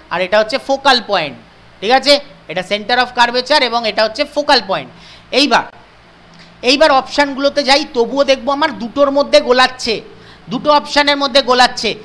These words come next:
কেউ, সবাই বলছে সি হবে, সি হবে sir, কিন্তু একবার ভালো করে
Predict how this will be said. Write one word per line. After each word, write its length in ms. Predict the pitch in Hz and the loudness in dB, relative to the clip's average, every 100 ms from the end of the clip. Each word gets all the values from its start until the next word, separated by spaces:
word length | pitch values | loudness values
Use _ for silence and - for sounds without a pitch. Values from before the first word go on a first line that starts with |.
| - - | -20 -2
কেউ, 180 | 220 254 | 2 2
সবাই 340 | - 247 294 | 2 4 4
বলছে 300 | 302 302 302 | 2 -2 -2
সি 340 | 311 294 277 262 | -4 -2 -2 0
হবে, 340 | 254 254 240 | 0 0 -2
সি 260 | 240 262 262 | -4 -6 0
হবে 240 | 247 233 | 2 0
sir, 280 | - 220 175 - - - - - - - - - - | 0 2 2 -4 -20 -20 -20 -20 -20 -20 -20 -20 -20
কিন্তু 200 | - 175 | -12 -4
একবার 200 | 208 220 | -2 -2
ভালো 320 | 214 185 214 254 | -2 -2 -2 0
করে 220 | 262 | 2